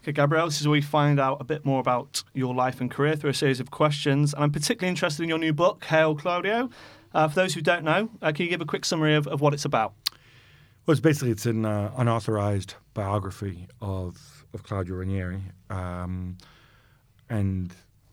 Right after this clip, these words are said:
Speaker 2: this incredibly long sort of life that he's had in football, starting at the very bottom up, uh, and obviously encompassing, um, incredible events of, of last season at Leicester as well. Uh,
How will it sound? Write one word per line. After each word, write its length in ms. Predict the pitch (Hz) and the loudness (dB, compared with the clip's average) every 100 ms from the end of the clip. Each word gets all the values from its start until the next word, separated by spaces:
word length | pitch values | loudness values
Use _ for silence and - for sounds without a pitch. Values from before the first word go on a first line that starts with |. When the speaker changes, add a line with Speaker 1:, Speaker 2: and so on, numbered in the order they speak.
| _ | _
Speaker 2:
this 180 | 98 92 | -8 -6
incredibly 540 | 101 - - 98 98 95 | -6 -4 -2 0 0 0
long 680 | 92 95 98 98 92 92 - _ _ _ - | 0 0 0 -2 -4 -8 -12 _ _ _ -10
sort 200 | - 95 | -6 -4
of 160 | 87 82 - _ | -6 -10 -20 _
life 400 | 98 95 90 - | -8 -6 -8 -10
that 220 | 98 90 - _ | -10 -10 -14 _
he's 220 | - 95 - | -12 -8 -6
had 160 | 92 | -6
in 100 | 90 | -8
football, 460 | 87 98 - 90 87 | -8 -10 -8 -12 -12
starting 460 | - - 101 95 92 | -12 -6 -6 -4 -6
at 80 | 90 | -8
the 80 | |
very 240 | 92 95 92 | -8 -8 -8
bottom 380 | 92 92 90 92 | -8 -10 -8 -8
up, 160 | 98 - - - - - _ | -10 -12 -20 -20 -20 -20 _
uh, 720 | 101 95 92 92 90 92 92 92 - - - | -6 -4 -4 -6 -6 -8 -10 -14 -20 -20 -6
and 80 | 123 | -2
obviously 340 | 110 101 95 | 0 -2 -4
encompassing, 840 | 87 87 87 87 92 90 90 87 90 _ - | -8 -8 -8 -8 -10 -8 -8 -10 -14 _ -20
um, 120 | 98 95 - | -16 -16 -14
incredible 420 | 92 92 90 90 | -12 -8 -8 -8
events 520 | 90 90 87 - - _ | -8 -8 -10 -12 -20 _
of, 480 | 98 90 87 - - - | -10 -8 -10 -14 -16 -8
of 100 | 95 | -6
last 260 | 90 80 | -6 -6
season 260 | - 90 87 | -8 -8 -8
at 100 | 87 | -4
Leicester 480 | 139 147 98 95 - | -2 -2 -4 -8 -8
as 80 | 98 | -6
well. 340 | 135 135 104 - - - - _ - | -2 -2 -2 -8 -20 -20 -20 _ -14
Uh, 200 | 98 | -12